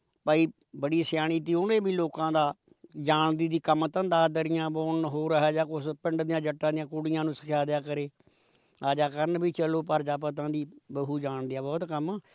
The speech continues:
ਉਹਦੇ ਕੋਲੇ ਚੱਲਾਂਗੇ। ਉਹ ਵੀ ਸਿਖਾਇਆ ਕਰੇ, ਵਧੀਆ ਪਰਚੋਂ ਪੈ ਗਈ ਪਿੰਡ ਦੇ ਵਿੱਚ। ਤੇ ਉਧਰੋਂ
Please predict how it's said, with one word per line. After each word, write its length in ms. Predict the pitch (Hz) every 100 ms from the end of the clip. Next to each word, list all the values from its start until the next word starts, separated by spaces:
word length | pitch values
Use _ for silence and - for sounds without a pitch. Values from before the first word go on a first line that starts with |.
| _ -
ਉਹਦੇ 160 | 160 208
ਕੋਲੇ 220 | 220 214
ਚੱਲਾਂਗੇ। 520 | 175 151 123 113 107 _ _ _ _ _ _ _ _ _ _ _ _
ਉਹ 160 | - 196
ਵੀ 140 | 247
ਸਿਖਾਇਆ 380 | 196 202 180 170
ਕਰੇ, 300 | 165 180 185
ਵਧੀਆ 380 | 170 165 240 254
ਪਰਚੋਂ 380 | 233 208 190 202
ਪੈ 200 | 202 151
ਗਈ 120 | 139
ਪਿੰਡ 240 | 139 135
ਦੇ 140 | 127 127
ਵਿੱਚ। 320 | 123 - 120 - _ _ _ _ _ _ _ _ _ _ _ _ _ _ _ _ _ _ _ -
ਤੇ 80 | 185
ਉਧਰੋਂ 540 | - 196 220 226 220